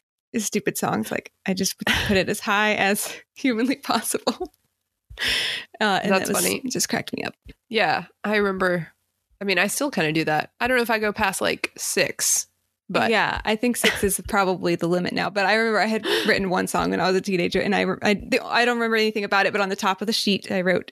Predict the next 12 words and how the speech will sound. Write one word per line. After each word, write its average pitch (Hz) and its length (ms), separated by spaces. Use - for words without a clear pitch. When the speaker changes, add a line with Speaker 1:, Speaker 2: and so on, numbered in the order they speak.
Speaker 1:
capo 214 340
nine. 208 680
Like, 196 320
Speaker 2:
At - 100
that 440 200
Speaker 1:
what? 392 160
Speaker 2:
point, - 160
you 277 140
could 349 140
just, 320 200
like, 277 320
just 262 240